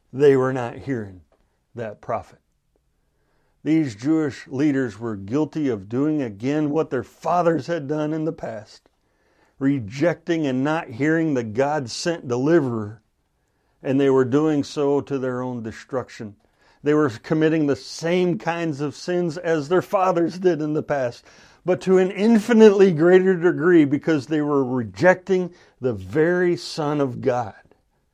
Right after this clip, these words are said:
They were in danger of being given up to even greater judgment than their ancestors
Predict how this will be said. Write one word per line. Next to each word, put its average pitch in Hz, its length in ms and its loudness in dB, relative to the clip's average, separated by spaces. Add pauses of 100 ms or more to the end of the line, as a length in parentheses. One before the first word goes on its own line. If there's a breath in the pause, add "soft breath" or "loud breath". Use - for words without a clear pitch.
(880)
They 143 140 2
were 143 180 4
in 131 240 0
danger 170 600 4
of 127 220 0
being 147 300 2
given 151 300 0
up 151 180 -4
to 143 100 -4
even 135 480 0
greater 170 580 6
judgment 143 580 0
than 131 160 0
their 135 200 -2
ancestors 120 1000 -10